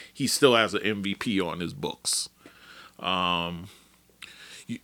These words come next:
there's no way you can leave off a two-time M V P of the league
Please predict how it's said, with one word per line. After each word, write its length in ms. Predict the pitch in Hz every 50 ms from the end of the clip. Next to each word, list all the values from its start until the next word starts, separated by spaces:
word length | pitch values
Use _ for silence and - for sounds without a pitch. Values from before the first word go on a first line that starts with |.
| _ _
there's 420 | 123 139 131 131 127 117 - -
no 500 | 135 135 131 135 139 147 151 147 139 139
way 420 | 139 127 120 123 131 127 120 113 104
you 220 | 101 101 101 101
can 380 | 98 - 120 107 101 98 98 104
leave 400 | 113 113 107 107 104 101 92 - -
off 340 | - 113 104 104 101 - - - -
a 140 | 95 90 85
two-time 960 | - - - - 131 117 - - - - 147 123 113 110 110 101 101 107 - - - - - - - - - - - _ _ -
M 200 | 120 120 120 110
V 140 | 113 110
P 280 | 101 - - 117 110 104
of 100 | 98 90
the 120 | 87 90
league 460 | 87 92 98 98 98 95 90 85 78